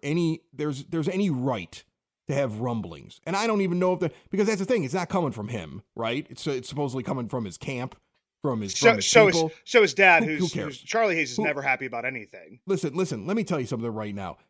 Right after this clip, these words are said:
Speaker 1: Brian Hayes, his, is a guy who from time to time spends,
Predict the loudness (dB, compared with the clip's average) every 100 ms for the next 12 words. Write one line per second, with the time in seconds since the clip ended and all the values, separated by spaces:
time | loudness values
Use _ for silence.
0 | _ -6 -2 -2 0 -2 -2 -6 -10 -20
1 | _ _ _ _ _ _ _ _ -6 -2
2 | -2 -4 -4 -2 -2 -2 0 0 -2 -4
3 | -4 -4 -2 -2 -4 -4 -2 -2 -4 -2
4 | -2 0 -4